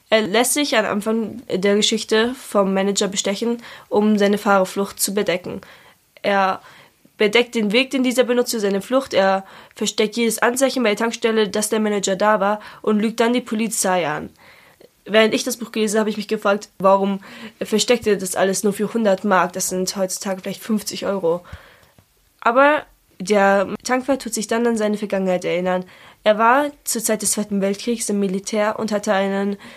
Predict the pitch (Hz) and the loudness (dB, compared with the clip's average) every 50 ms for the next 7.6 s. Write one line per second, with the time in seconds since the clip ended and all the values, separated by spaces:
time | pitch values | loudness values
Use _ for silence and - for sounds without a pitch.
0 | - - _ - 247 220 247 240 196 - 202 123 190 190 196 190 190 214 214 220 | -20 -16 _ -4 0 2 2 2 2 2 2 2 2 0 -2 -2 -4 -4 -4 -4
1 | 226 220 - - - - _ - 208 208 214 226 233 214 190 - - 196 214 220 | -4 -6 -10 -16 -20 -20 _ -2 0 2 2 2 2 0 0 0 -2 -2 0 0
2 | 220 226 220 - 214 208 214 233 226 - - _ _ _ _ _ _ _ _ _ | -2 -4 -4 -4 -4 -4 -4 -4 -6 -8 -10 _ _ _ _ _ _ _ _ _
3 | _ _ _ _ 220 214 214 220 214 - 240 240 247 262 254 247 240 240 240 240 | _ _ _ _ -2 0 0 0 2 2 2 4 4 4 2 2 2 2 2 2
4 | 240 - 262 254 254 254 254 - _ _ _ _ - - - - _ _ _ _ | 2 2 2 0 0 0 -4 -12 _ _ _ _ -20 -20 -20 -20 _ _ _ _
5 | _ - - - 226 226 220 202 190 226 262 262 240 226 220 233 240 240 226 - | _ -4 -2 0 0 2 2 2 2 2 2 2 2 2 2 2 0 -2 -2 -2
6 | 208 208 208 202 202 - 220 202 214 214 214 214 - 220 208 196 - - - - | 0 2 2 0 0 0 0 2 2 2 2 2 0 0 0 0 -2 -6 -14 -12
7 | - - - 190 180 180 175 175 180 185 - - | -8 -6 -4 -4 -2 -2 -2 -2 -2 -2 -4 -6